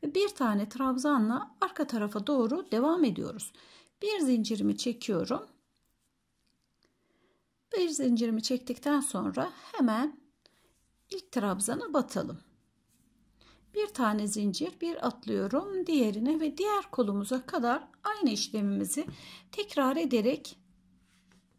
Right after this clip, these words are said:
devam edelim. Arkamızı da örerek geldik. Bakınız bir trabzan atladık, bir trabzanımızı ördük. Bir trabzan atlayarak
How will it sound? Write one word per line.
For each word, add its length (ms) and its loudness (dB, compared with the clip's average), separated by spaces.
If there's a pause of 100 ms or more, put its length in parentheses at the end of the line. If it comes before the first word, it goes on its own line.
(500)
devam 340 2
edelim. 420 -14 (720)
Arkamızı 580 4
da 100 2
örerek 520 2
geldik. 500 2
Bakınız 420 -2
bir 120 0
trabzan 580 0
atladık, 520 -6
bir 120 -2
trabzanımızı 1000 -2
ördük. 460 0
Bir 160 -4
trabzan 580 0
atlayarak 720 -2